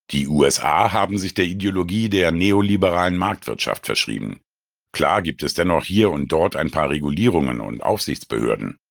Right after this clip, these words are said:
aber es existiert keine vorausschauende öffentliche Wirtschaftsplanung und keine staatliche Steuerung.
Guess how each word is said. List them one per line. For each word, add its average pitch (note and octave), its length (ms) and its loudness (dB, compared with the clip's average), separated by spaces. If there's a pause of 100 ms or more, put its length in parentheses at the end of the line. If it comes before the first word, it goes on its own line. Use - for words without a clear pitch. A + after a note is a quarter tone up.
(120)
aber D2 220 2
es D2 100 0
existiert - 600 0
keine G2+ 320 0
vorausschauende F#2 760 2
öffentliche F#2 540 -2
Wirtschaftsplanung E2+ 1000 0
und C2 160 -4
keine D#2+ 320 0
staatliche D#2 540 -2
Steuerung. G1+ 600 -2